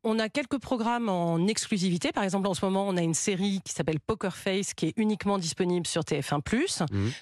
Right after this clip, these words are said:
Speaker 1: Euh, pour les programmes en avance, euh, c'est intégré dans notre offre payante. Euh, qui
Speaker 2: Si
Speaker 1: a
Speaker 2: je veux voir, par exemple, Plus belle la vie en avance.
Speaker 1: Voilà. Donc,
Speaker 2: Ça,
Speaker 1: quand
Speaker 2: ça, ça, il faut... payer.
Speaker 1: Voilà. Il y a une offre payante qui n'est pas le cœur de notre proposition, puisque,
Speaker 2: Mhm.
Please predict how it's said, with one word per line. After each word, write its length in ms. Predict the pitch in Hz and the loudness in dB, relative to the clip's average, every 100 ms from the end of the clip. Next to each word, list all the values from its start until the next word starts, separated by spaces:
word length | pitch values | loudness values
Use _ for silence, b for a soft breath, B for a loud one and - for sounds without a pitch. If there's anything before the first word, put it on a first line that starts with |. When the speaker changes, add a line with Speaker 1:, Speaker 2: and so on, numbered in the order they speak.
| - | -2
Speaker 1:
Euh, 240 | 185 175 160 | 0 2 -2
pour 160 | - 226 | -2 -2
les 80 | 226 | 0
programmes 380 | - 202 214 | -2 -2 0
en 140 | 202 180 | 0 0
avance, 520 | 180 165 247 294 - 180 B B - | 0 0 0 0 -2 -4 B B -2
euh, 520 | 185 175 170 165 165 | 0 2 2 2 2
c'est 380 | 160 - 226 240 | 0 0 0 0
intégré 440 | 202 180 190 175 220 | -2 0 0 2 2
dans 120 | 202 | 2
notre 320 | 180 175 - | 0 0 -2
offre 300 | 208 - 175 151 | -2 -2 -4 -2
payante. 500 | 208 175 180 269 - _ b b _ | -4 0 -2 -2 -12 _ b b _
Euh, 440 | 180 160 160 160 | 0 2 2 0
qui 100 | 147 | 0
Speaker 2:
Si 60 | - | 0
Speaker 1:
a 20 | |
Speaker 2:
je 140 | 135 127 | 2 2
veux 60 | |
voir, 220 | 120 135 | 2 0
par 120 | 139 110 | 0 -2
exemple, 180 | 113 | 0
Plus 140 | 110 120 | 0 0
belle 160 | 110 | 2
la 100 | 110 | 2
vie 140 | 107 113 | 2 2
en 100 | 101 | 2
avance. 340 | 92 95 - _ B | 0 -2 -6 _ B
Speaker 1:
Voilà. 240 | 196 190 - - | 0 0 -2 -2
Donc, 220 | 170 156 | -2 0
Speaker 2:
Ça, 140 | - | 0
Speaker 1:
quand 60 | 131 | 0
Speaker 2:
ça, 200 | 240 147 | 0 -2
ça, 160 | - 131 | 0 0
il 80 | |
faut... 160 | 170 135 | 2 0
payer. 240 | 117 95 92 | 0 -2 0
Speaker 1:
Voilà. 200 | 196 180 - - | -2 -2 -6 -6
Il 60 | |
y 60 | 175 | -2
a 40 | |
une 140 | 180 202 | 2 2
offre 340 | 226 - 185 | 0 -2 -2
payante 520 | 160 202 180 190 302 | 0 0 2 0 -2
qui 120 | - 175 | -2 -2
n'est 40 | |
pas 140 | 214 | 0
le 100 | 214 | -2
cœur 380 | 175 - 240 233 | -2 0 0 0
de 100 | 165 | 0
notre 140 | 170 160 | -2 -2
proposition, 680 | 185 180 156 160 - 247 | -2 -2 0 0 0 -2
puisque, 220 | 311 - | -2 -2
Speaker 2:
Mhm. 240 | 160 123 | 0 2